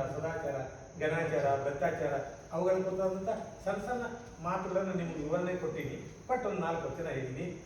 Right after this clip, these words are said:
ಶಿವಾಚಾರದ ಬಗ್ಗೆ ಯಾರು ಮಾತಾಡೋದಿದ್ರಿ, ಸದಾಚಾರದ ಬಗ್ಗೆ ನೀವು ಯಾರು ಮಾತಾಡೋದಿದ್ರಿ ಅಂದ್ರೆ ಒಂದು ಗಂಟೆಗಳ ಕಾಲ ಉಪನ್ಯಾಸ ಮಾಡುವಷ್ಟರ ಮಟ್ಟಿಗೆ ಅದು ನಿಮ್ಗೆ ತಯಾರಿ ಸಿಗ್ತದೆ.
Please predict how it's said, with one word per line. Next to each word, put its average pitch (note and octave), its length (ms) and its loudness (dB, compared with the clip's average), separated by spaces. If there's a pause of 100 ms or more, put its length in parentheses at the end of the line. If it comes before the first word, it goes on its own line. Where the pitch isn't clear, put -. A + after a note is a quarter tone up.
(120)
ಶಿವಾಚಾರದ G3+ 520 4
ಬಗ್ಗೆ F3+ 180 4
ಯಾರು F3 200 6 (100)
ಮಾತಾಡೋದಿದ್ರಿ, C3+ 640 -2 (340)
ಸದಾಚಾರದ F#3 460 4
ಬಗ್ಗೆ F3 200 -2
ನೀವು D3+ 160 -2
ಯಾರು D3+ 300 2
ಮಾತಾಡೋದಿದ್ರಿ C#3+ 580 -4
ಅಂದ್ರೆ E3+ 180 -2 (320)
ಒಂದು G3 200 2
ಗಂಟೆಗಳ F3 460 0 (120)
ಕಾಲ F#3 140 2 (360)
ಉಪನ್ಯಾಸ F#3+ 380 2 (100)
ಮಾಡುವಷ್ಟರ D#3 640 -2
ಮಟ್ಟಿಗೆ D#3+ 360 0 (360)
ಅದು D#3+ 140 -2
ನಿಮ್ಗೆ D3+ 240 0
ತಯಾರಿ D3 380 0 (420)
ಸಿಗ್ತದೆ. D#3 400 2